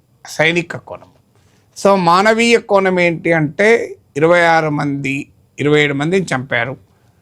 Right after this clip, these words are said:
భర్తలను భార్యల ముందు చంపారు, అంటే వారి నుదుట సింధూరాన్ని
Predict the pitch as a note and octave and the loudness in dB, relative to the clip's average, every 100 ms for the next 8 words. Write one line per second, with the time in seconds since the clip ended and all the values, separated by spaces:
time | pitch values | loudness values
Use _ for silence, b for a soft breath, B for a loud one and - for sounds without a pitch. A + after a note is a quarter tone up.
0 | _ _ D#3 E3 - - G3 F#3+ F#3+ C4 | _ _ -2 -2 -2 -2 0 2 0 -2
1 | D3 D3 E3+ F#3 F3+ C#3+ E3 F#3+ - A2+ | 0 2 2 0 0 -2 -2 -2 -4 -12
2 | - F#2+ _ _ _ _ _ - E3+ E3 | -12 -14 _ _ _ _ _ -10 -4 0
3 | D3+ D3+ C#3+ C#3 D3+ F3+ F3 F#3+ - C#3+ | 2 2 0 -4 -2 -2 0 -2 0 -2
4 | D3 E3+ D#3 D3+ D3+ G3+ F#3 D3+ | 2 2 2 2 -2 -4 -4 -4